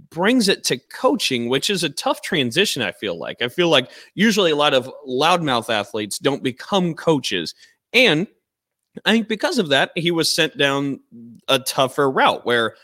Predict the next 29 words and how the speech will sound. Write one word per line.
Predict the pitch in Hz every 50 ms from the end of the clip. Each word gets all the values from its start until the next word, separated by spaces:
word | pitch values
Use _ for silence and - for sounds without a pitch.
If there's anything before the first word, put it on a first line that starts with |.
| _
he | _ - 120
has | 120 -
to | -
go | 120 123 123
through | 120 131 131 131
the | 123 - -
H | 120 123 - - -
B | 131 131
C | - - 160 160
U | 160 160 180 247 233
trail | 160 - - 139 120 104 90 80 69 -
to | - 113
be | 107 110 110
able | 107 104 104 104 98
to, | - - 113 107 101 92 - - - - _ _ -
to | - 113 107 98 - - 123
get | 127 135 - -
his | 123 135 123 -
coaching | - - 120 117 110 - 113 110 104
job, | 110 110 104 98 92 98 95 - _ _ _ _ -
picks | 131 131 127 - -
up | 123 107
some | - - 123 117 110 110
wins. | 110 110 110 110 110 110 - - _ _ _
Now | - 117 135 147
he | 156 151
gets | 135 139 - 139
a |
job | 127 123 131 127 127 123